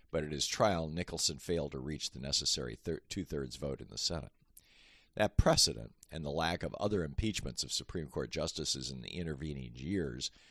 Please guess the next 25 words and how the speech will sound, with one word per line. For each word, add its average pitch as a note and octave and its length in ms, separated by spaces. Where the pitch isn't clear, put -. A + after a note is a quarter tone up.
because C#2+ 260
they've C2+ 160
generally D2+ 440
not C2 220
been D2 120
as B1 140
corrupt C#2+ 540
or A1+ 200
political D#2 580
as A1 140
Chase C2+ 320
or - 60
Thomas, D2+ 580
largely F#2 440
rules E2+ 460
out D2+ 220
a G1+ 140
successful - 680
impeachment G1+ 480
today. C2 480
But G2+ 100
there A#2+ 120
is B2 120
another F#2+ 300
option. F2+ 440